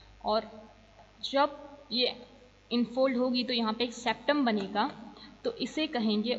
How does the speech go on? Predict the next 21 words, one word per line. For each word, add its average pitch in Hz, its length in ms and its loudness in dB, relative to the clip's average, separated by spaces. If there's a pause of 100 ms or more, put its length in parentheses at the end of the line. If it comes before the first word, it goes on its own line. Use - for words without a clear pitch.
ऊपर 254 240 4
वाली 233 240 2
cell 196 300 -2
को, 233 200 -2
दो 240 180 0
cells 269 300 2
बन 285 180 0
गई, 330 140 0
तो - 580 -12
जो 302 80 2
छोटी 285 320 -2
वाली 285 260 4
cell 214 260 0
है 226 120 0 (380)
उसे 330 260 -2
कहेंगे 247 460 0 (1800)
phospore, 269 600 2 (2000)
और 214 200 -2
एक 277 180 4
cell 247 260 2
बनेगी 208 420 0